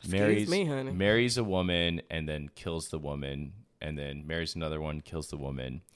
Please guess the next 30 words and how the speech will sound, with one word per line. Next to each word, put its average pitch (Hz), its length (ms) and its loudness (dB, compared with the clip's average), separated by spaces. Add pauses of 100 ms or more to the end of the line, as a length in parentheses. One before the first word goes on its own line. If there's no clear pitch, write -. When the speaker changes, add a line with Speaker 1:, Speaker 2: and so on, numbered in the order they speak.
(540)
Speaker 2:
Uh, 69 280 -2 (160)
but 80 240 2
in 85 140 -2
this 98 220 2
case, - 600 0 (300)
he 87 160 -10
marries 87 380 2
this 76 180 -6
young 113 180 2
woman, 73 480 -2 (720)
and 76 500 -2 (120)
I, - 400 -14
I - 40 -4
forgot 69 300 -4
her 69 80 -4
name. 69 320 -6 (160)
I - 40 -4
read 76 200 -2
these. 73 380 -2
It's - 100 -4
a 80 60 -4
huge 107 320 0
collection 76 360 -2
of 71 120 -8
stories. 69 340 -6
That's 98 180 -4
where 98 120 6
Aladdin 73 340 2
comes - 220 -8
from. - 300 -8